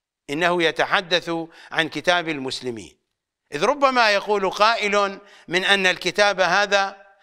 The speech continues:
من كتب عوالم الغيب. القرآن لا يتحدث عن كتاب في عالم الغيب، يتحدث عن كتاب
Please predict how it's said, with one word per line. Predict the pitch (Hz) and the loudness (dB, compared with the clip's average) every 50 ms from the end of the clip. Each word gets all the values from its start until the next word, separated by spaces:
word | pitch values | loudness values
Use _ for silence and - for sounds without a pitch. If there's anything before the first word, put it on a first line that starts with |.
| - - - | -20 -16 -8
من | 160 175 180 | -4 -2 -2
كتب | 170 - 220 208 - 202 202 190 196 202 196 196 180 - - - | -2 0 -2 -2 -2 -2 -4 0 0 0 0 0 -2 -6 -8 -2
عوالم | - 156 180 190 196 202 208 196 190 180 170 | 2 2 4 4 4 2 2 0 -2 -4 -4
الغيب. | 156 135 123 110 120 113 98 82 - _ _ _ _ _ _ _ _ _ _ _ _ _ _ _ _ _ _ _ _ - - | -4 -4 -4 -4 -6 -6 -6 -8 -18 _ _ _ _ _ _ _ _ _ _ _ _ _ _ _ _ _ _ _ _ 0 0
القرآن | 196 196 - - 202 196 180 196 220 233 240 233 226 | 0 0 2 0 0 2 4 4 2 2 2 0 2
لا | 247 262 262 254 240 | 2 2 2 2 0
يتحدث | 220 - 214 - 185 202 185 175 185 170 - 175 170 165 - - - - - | 0 0 -2 0 0 -2 -2 0 -2 -2 -2 -4 -10 -10 -12 -16 -16 -6 -2
عن | 170 190 185 | -2 -2 -2
كتاب | - - 175 - 196 202 202 196 196 196 180 | -2 -4 -2 0 2 2 2 2 -2 -4 -4
في | - 170 170 | -2 0 2
عالم | 151 160 175 180 175 175 175 175 | 4 4 4 2 2 -2 -6 -6
الغيب، | 170 160 143 127 143 135 131 127 - _ _ _ _ _ _ _ - | -6 -6 -4 -2 -2 -2 -4 -6 -14 _ _ _ _ _ _ _ -2
يتحدث | 165 165 165 190 151 165 220 226 190 208 190 165 | -2 0 0 0 0 0 0 0 0 0 0 0
عن | 185 185 175 180 180 | 0 0 2 0 0
كتاب | - 180 175 - 208 214 220 214 202 214 214 214 | 0 -2 -2 2 2 2 2 2 0 -2 -2 -2